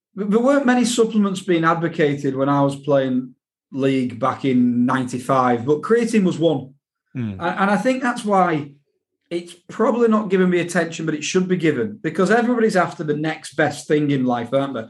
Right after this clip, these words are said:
Speaker 2: Yeah.
Speaker 1: Whenever there's something good, you want to, okay, what's the next best thing? And I genuinely think when it comes to sports supplements, we've still got nothing better,
Speaker 2: Hmm.
Speaker 1: but it's just not trendy. And the other reason that it's not trendy is that actually creatine is creatine.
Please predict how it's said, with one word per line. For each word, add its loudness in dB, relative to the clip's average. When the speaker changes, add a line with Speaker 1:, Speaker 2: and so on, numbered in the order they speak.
Speaker 2:
Yeah. -20
Speaker 1:
Whenever 2
there's -2
something 2
good, 2
you -4
want 0
to, -2
okay, 0
what's -2
the -6
next -10
best -2
thing? -6
And 2
I 4
genuinely 2
think 0
when -2
it -10
comes -4
to -6
sports 0
supplements, -2
we've -2
still 2
got 0
nothing -2
better, -2
Speaker 2:
Hmm. -4
Speaker 1:
but 4
it's -4
just -2
not -2
trendy. 2
And 2
the 2
other -2
reason 0
that 0
it's -4
not -4
trendy -2
is 0
that 0
actually 0
creatine 2
is -4
creatine. 0